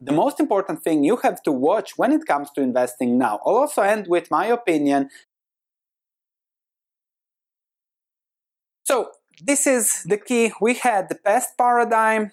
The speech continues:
now a paradigm shift, lower rates and quantitative easing for the last ten years. This will turn into even more money printing,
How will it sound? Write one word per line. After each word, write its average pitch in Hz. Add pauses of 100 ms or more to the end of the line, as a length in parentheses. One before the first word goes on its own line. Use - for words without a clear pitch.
(140)
now 185
a 185
paradigm 196
shift, -
lower 233
rates 208
and 165
quantitative 196
easing 180
for 202
the 240
last 233
ten 202
years. 196 (640)
This 247
will 196
turn 185
into 190
even 311
more 277
money 185
printing, 202